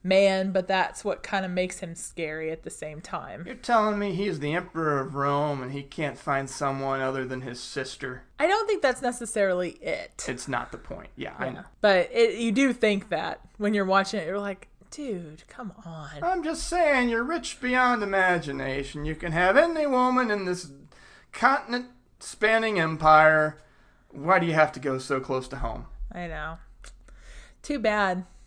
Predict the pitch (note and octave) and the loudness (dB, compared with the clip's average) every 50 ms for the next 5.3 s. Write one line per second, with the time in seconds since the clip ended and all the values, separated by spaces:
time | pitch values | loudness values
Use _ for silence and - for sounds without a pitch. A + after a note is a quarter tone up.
0 | - - _ - - - G#3 G#3+ A3 A3+ A3+ A3 - F#3+ F3+ E3 D#3+ E3 E3 F3 | -20 -20 _ -14 -8 -6 -4 -2 -2 -4 -6 -6 -4 -4 -4 -2 -4 -4 -4 0
1 | F#3+ F3+ E3+ G#3 G#3+ G#3 G3 F#3 F#3+ G3+ G3+ G3 - B3+ A#3+ A#3 A3 - - G#3 | 0 0 2 2 4 4 4 4 4 2 0 -2 -6 -8 -8 -8 -8 -6 -6 -6
2 | G#3 F#3+ F#3+ F#3 F3 - - - - - - - - - - - - - - - | -4 -4 -6 -6 -8 -10 -14 -18 -18 -20 -20 -20 -20 -20 -20 -20 -20 -20 -20 -20
3 | _ _ _ _ - _ _ - - - - - - - C#4+ C#4 A#3 G3 F3 - | _ _ _ _ -20 _ _ -20 -20 -20 -20 -20 -10 -4 -4 -2 -2 -4 -6 -10
4 | - - - - - - - - A3+ G3+ - G3+ G3 G3 G3 F#3+ F#3 F#3 F3+ F#3 | -12 -16 -18 -18 -20 -20 -12 -8 -6 -6 -6 -6 -6 -6 -6 -4 -4 -4 -4 -4
5 | F#3 F#3 F3+ F#3 F#3 | -2 -2 -4 -6 -8